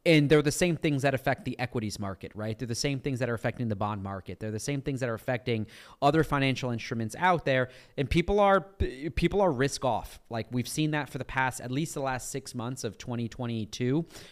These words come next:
People were just, like, risk off all assets. Like, we don't wanna hold risky assets. We're moving to cash. A lot of people did a flight to cash. We are now seeing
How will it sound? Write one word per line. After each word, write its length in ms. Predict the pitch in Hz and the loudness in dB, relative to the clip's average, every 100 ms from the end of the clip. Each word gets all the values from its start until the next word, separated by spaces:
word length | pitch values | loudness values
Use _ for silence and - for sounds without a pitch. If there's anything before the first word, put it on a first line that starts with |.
| - | -4
People 220 | 165 160 | -2 2
were 100 | 170 | 2
just, 180 | 147 135 | 0 0
like, 80 | 123 | -2
risk 300 | 104 131 - | 2 0 4
off 220 | 135 120 - | 2 2 0
all 220 | 123 117 | 0 2
assets. 500 | 101 98 90 80 - - - - | 0 -4 -8 -10 -14 -16 -16 -8
Like, 140 | 113 | -2
we 80 | 120 | 2
don't 80 | 151 | 4
wanna 140 | 160 | 6
hold 180 | 156 147 | 6 6
risky 300 | 147 - 139 | 4 4 4
assets. 580 | 127 120 127 123 - - - _ | 4 2 0 0 -4 -10 -16 _
We're 80 | 113 | 0
moving 240 | 123 139 | 2 4
to 60 | 151 | 0
cash. 580 | 127 117 113 113 - - | 0 0 0 -2 -6 -8
A 40 | 107 | -2
lot 180 | 117 | 0
of 40 | 135 | 0
people 220 | 143 123 | -2 -2
did 80 | 120 | -6
a 40 | |
flight 220 | - 117 - | -4 -6 -6
to 40 | |
cash. 400 | - 95 82 - - - - | -8 -8 -8 -10 -14 -20 -8
We 180 | 131 160 | 4 6
are 220 | 180 226 | 8 8
now 220 | 208 170 | 6 6
seeing 500 | 143 - 131 135 160 | 4 2 4 4 2